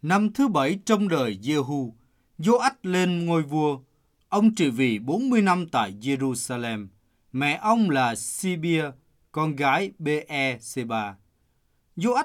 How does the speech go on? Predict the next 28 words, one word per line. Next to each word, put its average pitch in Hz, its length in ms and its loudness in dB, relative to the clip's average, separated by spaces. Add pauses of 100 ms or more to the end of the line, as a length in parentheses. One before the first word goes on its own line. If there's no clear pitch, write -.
làm 156 260 2
điều 139 220 0
thiện 135 340 -2
trước 269 200 -2
mặt 185 240 2
Đức 277 200 -2
Giê-hô-va 185 640 2
trong 202 380 0
trọn 117 300 -2
đời 110 220 -4
ông. 127 260 -4 (760)
Vì 143 180 0
thầy 147 200 -2
tế 262 200 -2
lễ 170 300 0
Jehoiada 160 1120 0
đã 113 140 -2
dạy 123 300 -6 (100)
dỗ 95 160 -12
ông. 123 280 -8 (540)
Nhưng 220 300 4
các 285 200 -2
điện 135 260 -2
thờ 127 320 -2
không 214 220 -2
được 127 260 -2
dẹp 113 260 -8
bỏ. 101 300 -8